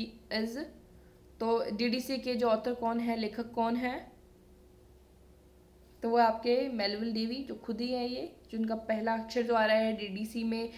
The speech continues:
डो-, अ, double जो डी आ रहे हैं उससे पहला D है वो इनके नाम से related है।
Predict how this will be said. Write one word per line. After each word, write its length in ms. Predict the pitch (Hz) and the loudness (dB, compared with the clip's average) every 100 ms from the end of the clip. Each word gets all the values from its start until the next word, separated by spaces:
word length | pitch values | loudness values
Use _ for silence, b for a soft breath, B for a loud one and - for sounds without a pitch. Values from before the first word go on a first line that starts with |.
| B B | B B
डो-, 340 | 214 196 - | -8 -8 -6
अ, 160 | 202 202 | -2 0
double 320 | 202 202 226 | 0 0 0
जो 60 | 226 | 0
डी 180 | 220 220 | 2 4
आ 60 | |
रहे 80 | 202 | 4
हैं 80 | 214 | 0
उससे 140 | 233 | -4
पहला 280 | 226 202 214 | -2 0 0
D 220 | 208 214 | -2 -4
है 120 | 220 | -2
वो 160 | 214 214 | -2 -2
इनके 200 | 208 214 | -4 -2
नाम 240 | 202 185 | -2 -2
से 120 | 214 214 | -2 -2
related 320 | 208 214 220 | -2 -2 -2
है। 320 | 226 302 | 0 -2